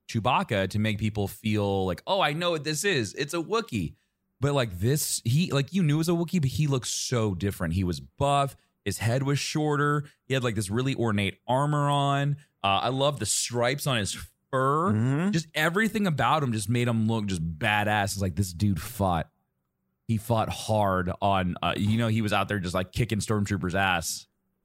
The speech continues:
Speaker 2: Oh, and he, he, the way him and Fennec were, were sizing each other up were,
Speaker 1: Mm-hmm.
Speaker 2: was, I was like, "I can't wait for that fight." <laughs> That's gonna be a good one.
Speaker 1: Mm-hmm.
Speaker 2: Um, but yeah,
Speaker 1: Do you
Speaker 2: no,
Speaker 1: think
Speaker 2: he
Speaker 1: he's a
Speaker 2: was
Speaker 1: bounty hunter? Or do you think that he
Speaker 2: They
Speaker 1: was
Speaker 2: called him a gladiator.
Speaker 1: I know he said gladiator, but we've never had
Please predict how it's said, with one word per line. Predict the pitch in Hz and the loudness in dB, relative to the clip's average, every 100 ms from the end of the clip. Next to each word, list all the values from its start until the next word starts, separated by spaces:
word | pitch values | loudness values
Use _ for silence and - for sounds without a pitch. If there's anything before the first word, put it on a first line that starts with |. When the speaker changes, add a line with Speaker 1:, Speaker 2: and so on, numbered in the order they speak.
| - | 0
Speaker 2:
Oh, | 123 113 | 2 2
and | 104 | 2
he, | 104 131 - | 0 -2 -4
he, | 98 117 | -4 -2
the | 110 | 2
way | 117 117 127 | 2 4 4
him | 127 123 | 4 2
and | 104 | 0
Fennec | 110 107 110 | 2 2 2
were, | 113 95 87 76 | 2 2 0 2
were | 98 92 | 2 2
sizing | - 104 98 104 | 2 2 2 2
each | 98 | 2
other | 107 95 87 | 2 4 4
up | 92 - | 2 2
were, | 92 85 85 | 2 4 4
Speaker 1:
Mm-hmm. | 92 | 4
Speaker 2:
was, | 98 85 82 - 57 | 4 2 -2 -6 -4
I | |
was | 87 87 | -2 0
like, | 76 | -2
"I | 107 | -2
can't | - - 110 | -2 -2 0
wait | 113 | 0
for | 117 | 2
that | 113 113 | 2 0
fight." | - 90 87 98 - | 0 0 0 -4 -10
<laughs> | _ | _
That's | - 131 - | -2 -2 0
gonna | - | 0
be | 101 107 | 2 2
a | |
good | 101 107 | 2 2
one. | 95 98 104 | 2 0 -2
Speaker 1:
Mm-hmm. | - 85 80 78 80 | -2 0 2 2 2
Speaker 2:
Um, | 104 95 95 | 2 2 0
but | 120 123 | 0 2
yeah, | 117 | 4
Speaker 1:
Do | |
you | 185 | 4
Speaker 2:
no, | |
Speaker 1:
think | 226 | 4
Speaker 2:
he | 240 | 4
Speaker 1:
he's | 233 | 4
a | |
Speaker 2:
was | 117 | 4
Speaker 1:
bounty | 147 185 | 2 2
hunter? | 208 240 254 _ _ _ _ - | 0 0 -2 _ _ _ _ -4
Or | 127 | 0
do | |
you | 143 | 2
think | 143 131 | 2 2
that | 120 | 2
he | 107 | 4
Speaker 2:
They | 120 | 4
Speaker 1:
was | 113 | 4
Speaker 2:
called | 170 170 | 4 4
him | |
a | 165 | 2
gladiator. | 123 123 117 113 98 82 78 - | 4 4 4 4 2 0 -2 -2
Speaker 1:
I | 156 | -2
know | 175 | 0
he | |
said | 202 190 | 0 0
gladiator, | 170 160 131 107 95 95 95 | 0 2 2 0 0 -2 -6
but | - 170 110 107 | 0 2 2 0
we've | 110 127 110 | 0 0 2
never | 131 135 139 | 0 0 0
had | 113 131 127 117 | 0 2 2 0